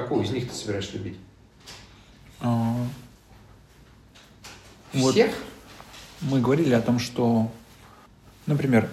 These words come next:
Speaker 2: Мераб не мог сказать, что он советский философ.
Speaker 1: Мгм.
Speaker 2: И наверняка, например, есть люди, которые совершают то, что мы называем глупостью.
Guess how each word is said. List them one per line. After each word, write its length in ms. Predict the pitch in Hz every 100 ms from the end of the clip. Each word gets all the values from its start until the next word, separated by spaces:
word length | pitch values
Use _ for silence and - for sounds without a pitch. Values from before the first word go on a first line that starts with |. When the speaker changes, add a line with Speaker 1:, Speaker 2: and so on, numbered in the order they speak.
| -
Speaker 2:
Мераб 280 | 180 277 - - -
не 100 | 190
мог 180 | 226 185
сказать, 200 | - 220
что 140 | -
он 60 | 135
советский 460 | 139 131 - 123 110
философ. 380 | 113 98 - - - - -
Speaker 1:
Мгм. 240 | 135 - - - - - - - - - - - -
Speaker 2:
И 80 | -
наверняка, 380 | 190 180 175 220
например, 340 | 180 139 143
есть 240 | 131 135 -
люди, 180 | 226 196
которые 300 | - 151 143
совершают 640 | - 151 - 254 214 - - - -
то, 80 | 214
что 160 | 202
мы 80 | 170
называем 300 | 160 156 147
глупостью. 420 | 123 123 - -